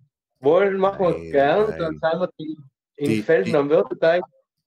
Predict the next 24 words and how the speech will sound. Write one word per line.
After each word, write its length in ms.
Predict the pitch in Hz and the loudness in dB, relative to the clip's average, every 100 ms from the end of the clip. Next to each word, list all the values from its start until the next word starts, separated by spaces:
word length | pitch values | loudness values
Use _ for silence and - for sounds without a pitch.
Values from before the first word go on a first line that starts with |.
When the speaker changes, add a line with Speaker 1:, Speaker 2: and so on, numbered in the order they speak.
| _ _ | _ _
Speaker 2:
die 120 | 113 | -6
Lilly, 420 | 107 123 147 131 101 | -2 -2 -2 -4 -6
wo-, 160 | 92 | -10
die 140 | - 104 | -12 -8
Lilly 360 | 110 120 107 | -6 -6 -8
ist 260 | - 92 82 | -8 -12 -12
übrigens 460 | 90 85 82 80 | -12 -12 -12 -14
der 140 | - 85 | -12 -12
jüngste 340 | 85 90 80 | -12 -14 -16
K 200 | 73 76 | -14 -12
A 60 | 76 | -12
C-Fan, 520 | - 85 - 87 85 | -12 -12 -10 -12 -12
der 120 | 78 | -12
was, 260 | 71 78 - - | -12 -14 -16 -18
äh, 260 | 78 76 73 | -14 -14 -14
beim 300 | 76 73 78 | -16 -16 -14
Derby 460 | 78 76 85 80 _ - | -14 -10 -12 -12 _ -20
genau 420 | 80 73 78 - | -16 -14 -14 -16
ein 260 | - 78 78 | -20 -18 -18
Monat 420 | 69 71 78 - | -16 -14 -14 -14
alt 240 | - 65 - | -20 -20 -20
war. 160 | - _ _ _ _ | -20 _ _ _ _
So. 140 | - - _ - - _ _ _ _ _ _ _ _ _ _ _ _ _ _ - | -20 -20 _ -20 -20 _ _ _ _ _ _ _ _ _ _ _ _ _ _ -14
Speaker 1:
Ja. 300 | 107 110 107 | -10 -10 -14